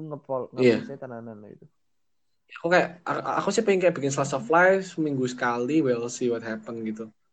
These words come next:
Speaker 2: Maksudnya ya, aku
Speaker 1: Harus, Bo. Kamu harus ngepromotin Fun Really, sumpah
Speaker 2: Hmm,
Speaker 1: kamu nggak bakal dapet
Speaker 2: oke.
Speaker 1: audiens kayak gitu. Trust me, trust me.
Speaker 2: Let's try aja. Aku sih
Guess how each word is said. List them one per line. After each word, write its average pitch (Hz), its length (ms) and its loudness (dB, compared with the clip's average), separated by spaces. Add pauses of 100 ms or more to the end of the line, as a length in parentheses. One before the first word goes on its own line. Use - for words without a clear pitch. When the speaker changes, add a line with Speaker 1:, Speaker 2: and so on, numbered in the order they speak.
(400)
Speaker 2:
Maksudnya 175 320 4
ya, 131 140 6 (680)
aku 160 320 2 (1700)
Speaker 1:
Harus, 143 320 -4
Bo. 131 160 0 (480)
Kamu 151 240 -8
harus 139 200 -4
ngepromotin 127 600 -10
Fun 123 160 -10
Really, 135 260 -6
sumpah 123 300 -2
Speaker 2:
Hmm, - 0 -
Speaker 1:
kamu 120 160 -8
nggak 95 120 -12
bakal 110 200 -10
dapet 123 80 -12
Speaker 2:
oke. 101 80 -10
Speaker 1:
audiens 107 320 -10
kayak - 260 -20
gitu. - 180 -20 (200)
Trust 202 160 -18
me, 175 160 -16
trust - 160 -20
me. - 120 -20
Speaker 2:
Let's 135 200 -6
try 117 160 -4
aja. 120 260 -2 (1000)
Aku 165 200 4
sih 269 160 2